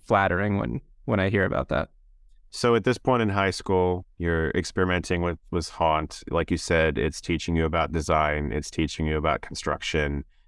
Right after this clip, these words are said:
Speaker 2: getting reactions from people, setting up scares.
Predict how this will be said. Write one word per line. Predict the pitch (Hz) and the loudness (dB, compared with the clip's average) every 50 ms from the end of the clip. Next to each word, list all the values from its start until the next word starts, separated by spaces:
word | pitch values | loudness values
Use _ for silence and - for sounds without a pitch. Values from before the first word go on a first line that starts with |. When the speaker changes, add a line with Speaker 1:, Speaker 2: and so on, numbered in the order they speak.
| _ - | _ -4
Speaker 2:
getting | - 85 87 87 | 0 0 2 2
reactions | 87 82 82 80 78 78 - - 80 76 | 2 2 2 0 0 0 -2 -2 -2 -2
from | - - 80 73 | -2 -6 -6 -2
people, | - 80 76 73 76 76 76 | 0 -2 0 0 0 0 0
setting | - - - 80 80 80 80 | 0 -2 -2 0 0 2 0
up | 78 76 - - | 0 -2 -4 -6
scares. | - - - 76 71 71 71 69 71 71 - - - | -10 -6 -4 -2 -2 0 -2 -2 -4 -6 -8 -10 -16